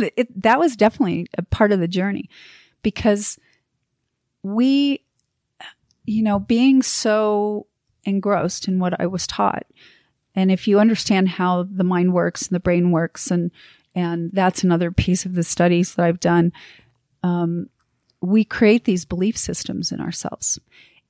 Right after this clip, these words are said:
And then we're given new information. And there really is a struggle because the new information might feel like truth. It may hit us that way,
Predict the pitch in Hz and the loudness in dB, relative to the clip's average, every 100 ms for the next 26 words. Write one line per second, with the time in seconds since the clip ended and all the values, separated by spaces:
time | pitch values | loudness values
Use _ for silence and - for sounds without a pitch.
0 | 190 196 208 247 269 247 202 190 190 202 | 0 2 4 4 4 2 0 -2 -2 -2
1 | 214 220 - 170 180 202 214 - - 180 | -4 -6 -6 -6 -4 -4 -6 -8 -8 -6
2 | 180 185 190 214 277 294 240 - 262 285 | -4 -2 -2 0 0 0 -2 0 0 -2
3 | 170 - - 240 277 - - 190 - 214 | -6 -4 0 0 0 -6 -6 -6 -2 -4
4 | - 226 294 339 - 214 196 214 - 190 | 0 4 4 4 0 -2 0 -2 -2 0
5 | 175 180 190 - - - 220 233 202 208 | 0 0 0 -4 -8 0 2 2 0 -4
6 | - - 214 - - 185 196 202 190 196 | -8 -4 -4 -6 -10 -6 -2 0 0 -2
7 | 226 233 - 156 175 160 | -2 -2 -2 -2 -2 -4